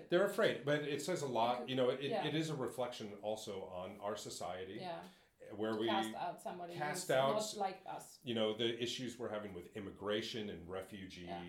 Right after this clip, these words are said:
Speaker 1: uh, issues, and it's me or you or
Speaker 2: Yeah.
Speaker 1: those other people. Maybe they don't look the same as us.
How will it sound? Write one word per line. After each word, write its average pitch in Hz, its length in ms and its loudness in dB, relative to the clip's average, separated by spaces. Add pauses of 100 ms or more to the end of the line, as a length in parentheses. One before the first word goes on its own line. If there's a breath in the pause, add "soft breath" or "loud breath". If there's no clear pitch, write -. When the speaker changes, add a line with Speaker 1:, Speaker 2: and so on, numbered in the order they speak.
(260)
Speaker 1:
uh, 85 380 -8
issues, 98 500 -8
and 98 220 -8 (220 loud breath)
it's 101 220 -10
me 101 520 -4
or 90 200 -4
you 90 600 -4
or 90 140 -4
Speaker 2:
Yeah. 90 60 -2
Speaker 1:
those 98 360 -2
other 95 300 -4
people. 87 640 -6 (120)
Maybe 104 260 2
they 101 160 -2
don't 101 240 -2
look 98 180 -4
the 90 80 -12
same 98 340 -4
as 90 140 -8
us. - 640 -6